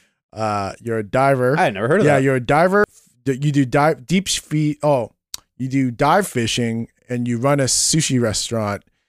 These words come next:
Speaker 1: And it was probably
Speaker 2: Oh, that's fun.
Speaker 1: Yeah, it was really well reviewed. And then, uh, it, the final game release is happening sometime in June, but I'll just play it beforehand.
Speaker 2: Oh, cool. It's been, like, early access. Overwhelmingly positive. Yeah, yeah,
Speaker 1: So
Speaker 2: yeah.
Speaker 1: I'm gonna give that a
Speaker 2: Cool.
Speaker 1: shot,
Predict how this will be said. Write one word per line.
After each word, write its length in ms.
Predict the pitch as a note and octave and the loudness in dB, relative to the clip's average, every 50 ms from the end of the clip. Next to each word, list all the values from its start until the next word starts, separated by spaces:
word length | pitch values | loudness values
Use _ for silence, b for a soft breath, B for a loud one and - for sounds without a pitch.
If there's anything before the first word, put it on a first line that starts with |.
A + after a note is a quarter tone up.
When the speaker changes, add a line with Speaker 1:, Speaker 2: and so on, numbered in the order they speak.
| _ _ _ - | _ _ _ -8
Speaker 1:
And 80 | B2 | -6
it 40 | A#2+ | -4
was 100 | A#2 A2 | -4 -4
probably 540 | - - - D#3 D3+ D3+ F3 G#3 A3+ G3 F#3+ | -6 -6 -2 0 2 2 4 4 2 4 4
Speaker 2:
Oh, 40 | F#3 | 4
that's 200 | E3 D3+ D3+ C#3 - | 4 4 4 2 0
fun. 280 | A2+ G2 G#2+ B2 F3 C#3 | -2 -4 -2 -2 0 2
Speaker 1:
Yeah, 200 | E3 E3 D3+ C3+ | 2 2 2 2
it 220 | C3+ C3 G#2+ B2+ D3 | 0 0 0 0 2
was 180 | D3+ C#3+ A#2 A#2 | 2 2 0 0
really 500 | A#2+ C3+ D#3 F#3 A#3 G#3+ E3 C3+ A#2+ - - _ _ _ | 2 2 4 4 4 4 2 2 0 -2 -6 _ _ _
well 360 | - B2 B2+ C3 C#3 D#3 D#3 C3 | -6 -2 0 2 2 2 2 0
reviewed. 540 | A2+ G#2+ A2 B2 A#2+ G#2+ G2+ G2+ G2+ G#2 - - | -2 -2 -2 -2 -2 -2 -4 -6 -8 -10 -10 -6
And 200 | B2+ A#2+ A#2 A#2 | -6 -4 -2 -2
then, 400 | A#2 A2+ A2+ A2+ A2 A2 - _ | -2 -2 -2 -4 -4 -6 -8 _
uh, 440 | - A#2 A#2 A2+ A2 A2 G#2+ G#2+ G#2 - - | -8 -4 -4 -2 -2 -2 -2 -4 -6 -4 -2
it, 200 | C3+ B2+ - - | -2 -2 -2 -2
the 100 | C3+ A#2+ - - _ _ _ | -4 -6 -6 -8 _ _ _
final 400 | - C3+ D3+ D#3+ E3+ F3 E3+ D#3+ | 0 2 4 4 4 4 4 4
game 300 | C#3+ A#2 C3+ C3+ C3+ C#3 | 2 2 2 2 2 2
release 260 | C3 B2 A2+ A2+ G#2+ A2 | 2 0 0 -2 -2 -2
is 80 | G#2+ | -2
happening 360 | - A#2 A2 A2 A#2+ A2+ G#2+ | -2 0 -2 -2 -2 -4 -4
sometime 340 | G2 - G#2+ G2 A2+ A2 G2+ | -4 -4 -2 -2 -2 -2 -2
in 80 | G2+ F#2+ | -2 -2
June, 220 | A2 A#2 A2+ G#2 | -2 -2 -2 -2
but 120 | G2+ A2 B2 | -2 0 2
I'll 140 | D3+ E3 | 2 2
just 180 | D3 C#3 A2+ - | 2 0 -2 -2
play 160 | - A2 G2+ | -2 -4 -4
it 100 | F#2 - - | -4 -6 -10
beforehand. 580 | G#2 - - G#2 G#2 G2+ G2 F#2 F#2+ G2+ - _ - | -10 -6 -6 -4 -4 -4 -4 -6 -6 -8 -6 _ 0
Speaker 2:
Oh, 120 | F3 F3 | 0 2
cool. 160 | C3 E3 D3 | 2 2 2
It's 120 | C3 B2 - | 2 2 0
been, 100 | D#3 C#3 | 0 -2
like, 100 | C3 G#2 | -2 -2
early 220 | A#2 A2+ A#2 A2 | -2 -2 -2 0
access. 480 | G#2 G#2 G#2+ - - A#2 G#2 G2 - - - | 0 -2 -2 -4 -4 -4 -6 -6 -6 -4 0
Overwhelmingly 640 | D3 D3 C#3+ E3+ E3 D3+ D3+ D3 D3+ D#3 D#3 D3+ C#3+ | 0 2 4 4 4 4 4 2 0 0 -2 -2 -2
positive. 500 | - C3 C3 D#3 - A2+ A2+ G#2+ G2 G#2 | 0 2 2 2 2 2 2 0 0 0
Yeah, 180 | A2 B2 D#3+ | 2 2 2
yeah, 140 | F3+ D#3+ D#3+ D#3 | 4 4 4 4
Speaker 1:
So 60 | C#3+ | 4
Speaker 2:
yeah. 200 | C3 B2+ B2 B2 - _ - | 4 4 2 0 -2 _ 0
Speaker 1:
I'm 120 | F3 G#3 | 2 2
gonna 140 | B3 B3 G#3+ | 4 4 2
give 160 | F#3 F3 C#3 | 2 2 2
that 140 | D#3 C#3+ C3 | 2 2 4
a 40 | - | 4
Speaker 2:
Cool. 80 | E4+ | 4
Speaker 1:
shot, 260 | G#4+ G#4+ - A2+ - | 4 4 4 2 0